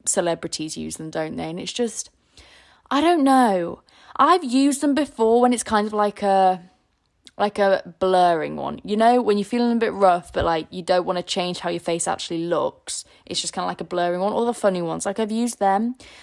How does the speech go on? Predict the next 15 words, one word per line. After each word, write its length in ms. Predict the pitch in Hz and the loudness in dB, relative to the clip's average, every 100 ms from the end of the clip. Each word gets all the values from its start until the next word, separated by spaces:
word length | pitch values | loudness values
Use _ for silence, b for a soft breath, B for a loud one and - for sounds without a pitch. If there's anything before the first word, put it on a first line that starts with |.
| B | B
but 80 | 202 | 0
I'm 140 | 208 | 0
really 200 | 208 226 | 0 -2
trying 300 | 233 233 214 | 0 0 0
to 120 | 208 | -2
stop, 560 | 202 - 180 165 - - - | -4 -2 0 -2 -4 -20 -8
because 480 | 196 185 196 185 - - | -6 0 0 0 -4 -8
even 280 | 208 214 247 | -4 0 2
the 60 | 254 | 2
blurring 460 | 202 202 208 208 | 4 4 4 2
ones, 240 | 180 170 165 | -2 -4 0
they're 180 | 180 | 0
setting 280 | 196 214 185 | 0 -4 -4
unrealistic 760 | 175 175 170 165 - - 170 - | -6 -4 -6 -6 -8 -4 -4 -6
expectations. 920 | 143 - - - 170 165 175 196 | -14 -10 -10 -6 -6 -6 -8 -10